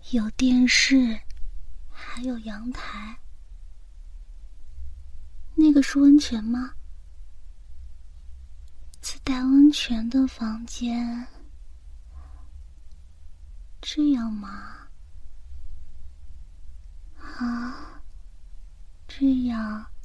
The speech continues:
就可以享受二人时光了。嗯，景色也很不错，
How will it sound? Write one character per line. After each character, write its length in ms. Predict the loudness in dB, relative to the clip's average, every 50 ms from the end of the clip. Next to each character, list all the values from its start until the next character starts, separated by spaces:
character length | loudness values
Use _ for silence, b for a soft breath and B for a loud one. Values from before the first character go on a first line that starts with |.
| -8 -10 -10 -10 -10 -10 -10 -10 -8 -8 -8 -8 -8 -8 -8 -8 -8 -8 -8
就 160 | -6 -6 -6
可 200 | -6 -4 -4 -2
以 220 | -2 2 2 2
享 260 | 2 2 0 -2 -2 -2
受 200 | -4 -4 -4 -2
二 180 | 0 2 2
人 320 | 2 0 0 -4 -6 -6 -6
时 220 | -6 -6 -6 -6
光 340 | -4 -2 0 0 2 0 0
了。 400 | 0 -2 -6 -8 -8 -10 -10 -10 -14 -16 -16 -18 -18 -16 -16 -16 -14 -12 -10 -10 -10 -10 -12 -10 -10 -10 -10 -8 -10 -10 -10 -10 -12 -10 -10 -10 -4 2 2
嗯， 160 | 4 4 2 -2 -8 -10 -10 -6 -4 -4 -4 -6 -8 -10 -10 -10 -10 -12 -12 -14 -12 -12 b b b b b b b b b b -8 -8 -8 -10 -10 -10 -10 -10 -6
景 240 | -2 0 0 0 0
色 240 | 4 8 10 12 12
也 160 | 10 8 4
很 240 | 2 2 2 2 2
不 180 | 2 2 2
错， 460 | 2 2 0 0 0 0 0 -4 -6